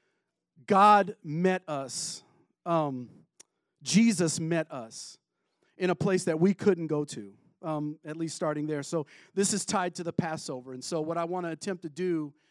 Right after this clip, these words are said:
is sort of bridge Old Testament, bring you into the New, and even into the Revelations part. So you can understand that when, when we, when we got our Bible, the way that it was all put together,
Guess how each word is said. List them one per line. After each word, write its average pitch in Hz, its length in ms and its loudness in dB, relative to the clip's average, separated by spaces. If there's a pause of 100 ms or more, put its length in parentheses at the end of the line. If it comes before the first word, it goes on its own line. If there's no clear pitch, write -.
(380)
is 170 340 -6 (220)
sort 196 280 4
of 135 180 -4
bridge 185 640 6 (360)
Old 196 260 10
Testament, 220 720 0
bring 190 240 2
you 190 180 2
into 190 260 2
the 170 120 2
New, 165 500 6
and 151 180 -4
even 151 260 -2
into 143 420 0
the 123 320 -6 (360)
Revelations 143 680 0
part. 143 300 -2
So 143 280 -2 (360)
you 190 140 2
can 220 160 2
understand 185 680 0
that 160 140 -4
when, 160 280 -2 (500)
when 185 260 2
we, 240 260 0
when 180 360 2
we 240 160 -2
got 214 240 0
our 185 160 2
Bible, 143 500 -6 (260)
the 147 80 -6
way 180 300 0
that 165 260 -2
it 165 140 -10
was 156 220 -20
all 180 220 -2
put 190 260 0
together, 139 600 2